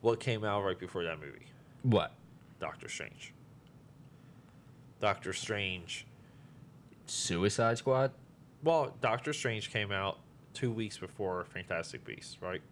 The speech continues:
Speaker 2: Okay.
Speaker 1: Like, like, might have been two or three weeks. Okay,
Speaker 2: Couldn't
Speaker 1: Fa-,
Speaker 2: tell you.
Speaker 1: Fantastic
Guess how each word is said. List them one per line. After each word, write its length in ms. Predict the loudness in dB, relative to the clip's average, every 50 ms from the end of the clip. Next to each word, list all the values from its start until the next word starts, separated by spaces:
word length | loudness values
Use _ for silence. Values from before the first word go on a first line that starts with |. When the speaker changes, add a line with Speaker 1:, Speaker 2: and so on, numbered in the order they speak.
| -20 -20 -6 0 2
Speaker 2:
Okay. 260 | 4 4 4 2 0
Speaker 1:
Like, 120 | 0 2 2
like, 160 | 2 4 4
might 60 | 2
have 80 | 2 2
been 100 | 0 -2
two 120 | -2 -2 -4
or 40 | -2
three 160 | -4 -8 -10
weeks. 320 | -10 -12 -14 -14 -16 -18 -18 -20 -20 -20 -20 -20 -20 -20 -20 -20 -20 -10 -6
Okay, 220 | -4 2 4 4 4
Speaker 2:
Couldn't 140 | 4 2 0
Speaker 1:
Fa-, 40 | -2
Speaker 2:
tell 100 | -4 -6
you. 60 | -8 -6
Speaker 1:
Fantastic 640 | -4 -2 -2 2 4 4 4 4 4 0 -2 -4